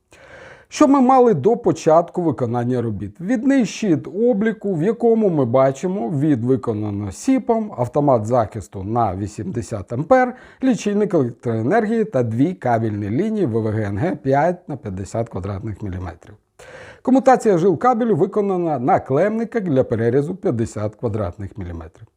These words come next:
Що потрібно було зробити? Встановити пристрій захисту від імпульсних перенапруг, встановити захист для трифазної розетки та для розетки двісті тридцять вольт, які також потрібно встановити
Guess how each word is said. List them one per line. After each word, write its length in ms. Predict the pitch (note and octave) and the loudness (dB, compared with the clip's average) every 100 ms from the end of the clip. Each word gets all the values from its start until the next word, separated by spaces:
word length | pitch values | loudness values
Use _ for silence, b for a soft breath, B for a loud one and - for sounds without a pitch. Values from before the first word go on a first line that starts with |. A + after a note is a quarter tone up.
| b b b b - | b b b b -8
Що 280 | - C#4 | 2 2
потрібно 500 | C#4 G3 E3 A3 G#3+ | 4 0 0 0 0
було 280 | F3+ C3 C3 | 2 2 2
зробити? 500 | B2+ B2 F#2+ F2+ - _ _ b b b b | 2 -2 -4 -8 -18 _ _ b b b b
Встановити 540 | - C#4 C4 B3+ A3+ | -2 2 4 4 2
пристрій 600 | G3+ - G#3+ E3 - C#3+ | 0 2 4 2 0 0
захисту 580 | B2 D3 C#3 - A2+ - | 4 4 4 2 -6 -4
від 180 | B2 C3 | -2 0
імпульсних 500 | C3 G2+ G2+ A2+ G#2+ | 0 -2 -8 -8 -8
перенапруг, 680 | C3 D3 G3+ C4 C4+ B3 - | -2 -2 0 0 0 -2 -14
встановити 720 | - - G3 F#3 D#3+ - A2+ | -14 -4 2 4 4 2 -2
захист 580 | F#2+ G#2+ C3+ A2 - G2+ | -2 2 4 4 -2 -8
для 180 | G#2+ G#2 | -6 -6
трифазної 600 | A2+ C3+ B3 B3 A#3+ A#3+ | -4 -2 2 2 2 0
розетки 500 | A#3+ A3+ A3 A3 G3+ | 2 2 0 -2 -8
та 220 | G3 A3+ | -6 -4
для 220 | A3+ G#3+ E3 | -2 0 0
розетки 520 | B2 B2+ D#3+ - F#3+ | 0 0 -2 -2 -4
двісті 460 | A2+ A2 A2+ D#3 | -2 -2 -2 -4
тридцять 500 | B2+ A#2+ G2+ - B2+ | -4 -4 -4 -4 -4
вольт, 340 | D3+ G#2 F2 - | -2 -4 -4 -12
які 220 | G#2+ G#2+ | -10 -8
також 440 | G2+ A2 G3 A3+ | -8 -4 0 0
потрібно 480 | A#3 D3 - C#3 D3+ | 0 -6 -4 -4 -4
встановити 600 | D#3 - G#2 F#2 B2+ D#3+ | -6 -8 -8 -8 -8 -10